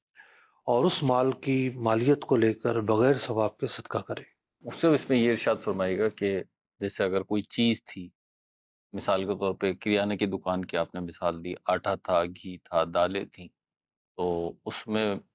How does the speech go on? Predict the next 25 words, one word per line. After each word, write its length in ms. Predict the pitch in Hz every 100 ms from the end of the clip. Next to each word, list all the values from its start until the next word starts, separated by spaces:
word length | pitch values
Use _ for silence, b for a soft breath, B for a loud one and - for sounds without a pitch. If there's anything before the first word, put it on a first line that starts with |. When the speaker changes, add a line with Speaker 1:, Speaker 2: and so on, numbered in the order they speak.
| _ _ _ -
Speaker 2:
جتنی 280 | 117 139 127
مقدار 420 | 107 101 101 98
کم 280 | 90 90 85
تھی، 160 | 82 _ _
ایک 180 | - -
سپوز 420 | - 123 139 135
کر 140 | - 120
لیتے 360 | 117 113 -
ہیں 80 | 104
کلو 300 | - 113 110
پہ 160 | 107 110
دس 280 | 101 101 104
گرام 280 | 104 98 101 _ _ _
کی 80 | -
ڈنڈی 280 | 104 101 104
ماری 340 | 95 92 92
بھی، 180 | 85 87 - _ _ _ _ _ _ -
تو 60 | 101
وہ 220 | 101 104 - -
دس 340 | 104 110 104 -
گرام 380 | 110 110 113 - _ _ _ -
دال 320 | 190 117 214
دے 200 | 120 107
گا 140 | 113
یا 140 | 113